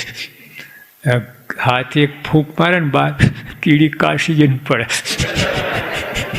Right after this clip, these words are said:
એ મેળ ખાય નહીં. હવે જો ગઈકાલે અમે કીડી સાથે આવી અમારી. મારા ગાતડિયામાં કીડી ચોંટેલી હતી.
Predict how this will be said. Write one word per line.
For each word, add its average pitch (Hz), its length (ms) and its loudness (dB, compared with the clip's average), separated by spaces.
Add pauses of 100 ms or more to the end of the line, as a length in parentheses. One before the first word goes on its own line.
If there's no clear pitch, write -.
(1300)
એ 139 160 4
મેળ 131 400 2
ખાય 120 220 0
નહીં. 113 220 -8 (1400)
હવે 123 120 4
જો 139 200 4
ગઈકાલે 135 520 2
અમે 147 160 4
કીડી 143 400 4
સાથે 131 440 0
આવી 143 200 2
અમારી. 120 340 -2 (1300)
મારા 135 340 0 (280)
ગાતડિયામાં 147 800 0 (220)
કીડી 139 320 4
ચોંટેલી 117 600 0
હતી. 139 320 -10